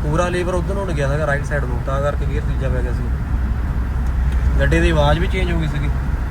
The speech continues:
ਆਵਾਜ਼ ਕਰਨ ਲੱਗ ਪੈਂਦੀ ਹੁੰਦੀ ਸੀ ਗੱਡੀ, ਇੰਜਣ ਦੀ ਆਵਾਜ਼ ਆਉਂਦੀ ਸੀਗੀ। ਪਰ ਸੱਠ ਦੀ ਰੇਸ ਰੱਖਣੀ ਆ ਆਪਾਂ, ਜ਼ਿਆਦਾ ਰੇਸ ਨਹੀਂ ਬਣਾਉਣੀ ਆ, ਜਿਹੜੀ ਕੰਟਰੋਲ ਹੋਵੇ।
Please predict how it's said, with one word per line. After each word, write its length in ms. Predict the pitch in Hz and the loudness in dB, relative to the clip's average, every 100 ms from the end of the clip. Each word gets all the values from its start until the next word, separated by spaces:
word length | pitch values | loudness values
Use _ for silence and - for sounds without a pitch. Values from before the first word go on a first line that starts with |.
| - - - - - - - - - - | -2 0 -2 -2 -2 0 0 0 0 0
ਆਵਾਜ਼ 340 | 139 135 139 143 | -2 0 0 2
ਕਰਨ 220 | 147 143 | 0 2
ਲੱਗ 120 | 139 | 2
ਪੈਂਦੀ 200 | 135 131 | 2 0
ਹੁੰਦੀ 140 | - - | 0 0
ਸੀ 200 | 123 - | 0 0
ਗੱਡੀ, 220 | - 127 | 2 0
ਇੰਜਣ 240 | 123 135 | 0 0
ਦੀ 100 | 131 | 0
ਆਵਾਜ਼ 240 | 127 123 127 | 0 0 0
ਆਉਂਦੀ 140 | 123 | 0
ਸੀਗੀ। 240 | - - - - - - - - - - - - - - - - - - - - - - - - - - - | 0 -2 -2 -2 -2 -2 -2 -2 -2 -2 -2 -4 -2 -4 -4 -4 -2 -2 0 0 0 0 0 0 0 0 0
ਪਰ 100 | 165 | 2
ਸੱਠ 300 | 175 170 170 | 4 4 4
ਦੀ 180 | 185 214 | 2 2
ਰੇਸ 200 | 208 202 | 2 0
ਰੱਖਣੀ 380 | 196 - 165 180 | -2 -2 -2 0
ਆ 60 | 190 | -2
ਆਪਾਂ, 160 | 190 | -2
ਜ਼ਿਆਦਾ 300 | 160 147 151 | -2 0 0
ਰੇਸ 200 | 160 - | 0 -2
ਨਹੀਂ 160 | - - | -2 -2
ਬਣਾਉਣੀ 420 | - - - - | -2 -2 -2 -2
ਆ, 60 | - | -2
ਜਿਹੜੀ 180 | 233 | -2
ਕੰਟਰੋਲ 440 | - - - - - | -2 -2 -2 -2 -4
ਹੋਵੇ। 180 | 113 | -2